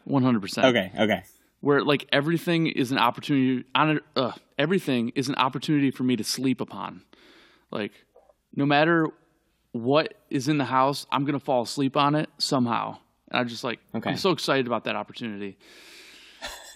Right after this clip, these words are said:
Speaker 1: Um,
Speaker 2: So you can, you want this ability just so that you could sleep anywhere <laughs> at all times.
Speaker 1: a-, and people are like, "You know,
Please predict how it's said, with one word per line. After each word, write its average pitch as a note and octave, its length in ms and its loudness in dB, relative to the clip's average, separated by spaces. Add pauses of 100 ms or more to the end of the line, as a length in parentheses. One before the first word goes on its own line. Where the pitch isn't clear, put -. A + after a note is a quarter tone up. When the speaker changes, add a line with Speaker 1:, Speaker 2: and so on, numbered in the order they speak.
(1040)
Speaker 1:
Um, A2+ 420 0
Speaker 2:
So - 200 0
you A#2+ 180 0
can, B2 300 -2
you C3+ 220 4
want C3+ 320 4
this B2 200 2
ability A2+ 500 2
just G#2+ 440 0
so G#2+ 140 2
that G2 160 0
you F#2+ 160 -2
could G2 160 -2
sleep - 520 -4 (440)
anywhere G#2+ 680 2 (100)
<laughs> - 120 -12
at A#2 140 -2
all A2+ 200 2
times. A2 560 -8
Speaker 1:
a-, F3 180 2
and G#3+ 200 6
people G3+ 260 6
are D#3+ 100 8
like, B2+ 320 4 (340)
"You D#3 80 0
know, - 60 -6